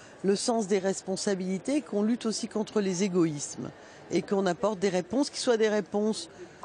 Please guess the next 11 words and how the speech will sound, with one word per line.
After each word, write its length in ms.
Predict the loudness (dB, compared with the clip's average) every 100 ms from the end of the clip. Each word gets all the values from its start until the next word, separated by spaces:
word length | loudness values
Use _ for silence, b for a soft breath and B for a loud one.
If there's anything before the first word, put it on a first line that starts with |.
| -6 -2
euh, 120 | 0
collectives 640 | 2 2 2 2 2 4
de 80 | 2
l'ensemble 520 | 2 0 0 2 2
des, 500 | 4 6 6 4 0
des, 1160 | 0 2 4 4 4 2 0 0 -2 -2 -2 -4 -10 -10 -10 -10 -10 -10 -10 -8 -8 -6 0
des 220 | 0 2
États 220 | 2 2
membres, 260 | 2 2 2
mais 80 | 0
surtout 440 | -2 -4 0